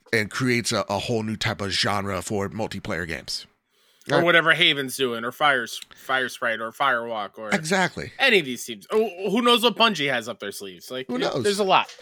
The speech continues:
Speaker 2: There's a lot.
Speaker 1: And, and again, the only thing that I could kinda give credit is, like, when Bungie was acquired, immediately PlayStation's like, "Nothing's happening to Bungie. They are still a multi-platform. They will remain multi-platform.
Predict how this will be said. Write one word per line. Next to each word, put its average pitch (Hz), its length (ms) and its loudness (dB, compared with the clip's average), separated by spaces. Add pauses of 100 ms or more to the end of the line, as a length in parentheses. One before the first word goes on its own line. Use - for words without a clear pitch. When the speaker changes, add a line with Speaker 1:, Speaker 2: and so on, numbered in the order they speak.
Speaker 2:
There's 156 140 -12
a 147 60 -8
lot. - 80 -4
Speaker 1:
And, 190 160 4
and 196 100 6
again, 196 280 2
the 156 100 2
only 185 200 2
thing 196 220 0
that 160 140 4
I 131 80 2
could 127 160 -6
kinda 147 240 0
give 131 240 -2
credit 165 300 2
is, 131 140 0
like, 120 220 0 (560)
when 131 300 4
Bungie 151 280 4
was 147 140 2
acquired, 135 540 2
immediately 113 640 0
PlayStation's 117 560 0
like, 92 160 -2
"Nothing's 123 480 0
happening 107 340 -2
to 90 80 -6
Bungie. 71 340 -6
They 90 140 -6
are 76 80 -6
still 143 400 2
a 131 40 0
multi-platform. 120 720 -2
They 92 100 -4
will 82 180 -8
remain 98 380 -6
multi-platform. 117 640 -2